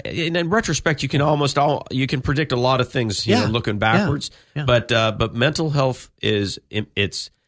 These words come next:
Speaker 1: it has to be better on your self-evaluation.
Speaker 2: Yep.
Speaker 1: And at the same time, people that are around you. But one of the, one of the problems with that is many folks who are struggling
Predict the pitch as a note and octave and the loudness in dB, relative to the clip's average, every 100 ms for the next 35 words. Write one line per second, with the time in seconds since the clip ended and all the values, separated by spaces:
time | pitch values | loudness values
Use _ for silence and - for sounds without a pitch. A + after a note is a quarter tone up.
0 | - - - - - A2 A2 A#2 - A2+ | -20 -20 -14 -14 -4 -2 0 -2 -2 -4
1 | G2 A2 A2 G#2 G2 _ _ _ _ _ | 2 2 4 0 -4 _ _ _ _ _
2 | _ _ - G2 E2+ A#2+ A2 B2+ B2+ B2 | _ _ -2 -2 0 0 0 0 0 2
3 | B2+ - D#3+ - D#2 - _ _ _ _ | 0 -2 -6 -6 -10 -10 _ _ _ _
4 | G2+ G2+ G2 - A2+ A2 B2+ A#2+ A2 F#2+ | 0 0 -2 0 0 2 2 2 2 -2
5 | - - A#2 A#2 G#2+ G2 F#2+ G#2+ B2 G2 | -6 -6 -2 0 0 0 2 2 2 2
6 | G2+ A#2 A#3 B3 A2+ - C#3 G#3 C#3+ - | 0 0 0 0 -2 -4 -4 0 0 -2
7 | _ - G3+ F4+ E3+ B2 F#2 F2+ E2 D2+ | _ -2 0 -2 -4 -4 -4 -4 -4 -4
8 | D#2+ - _ _ _ A2 A2+ A2 - _ | -4 -8 _ _ _ -2 0 0 -6 _
9 | _ G#2+ A#2 D3+ E3+ B2 A#2 - B2 A#2+ | _ 0 2 2 0 0 0 -2 -2 0
10 | G#2 A2+ - A#2 C#3+ G#2 D2 C#2+ E2+ | 0 0 0 0 0 0 -4 -6 -10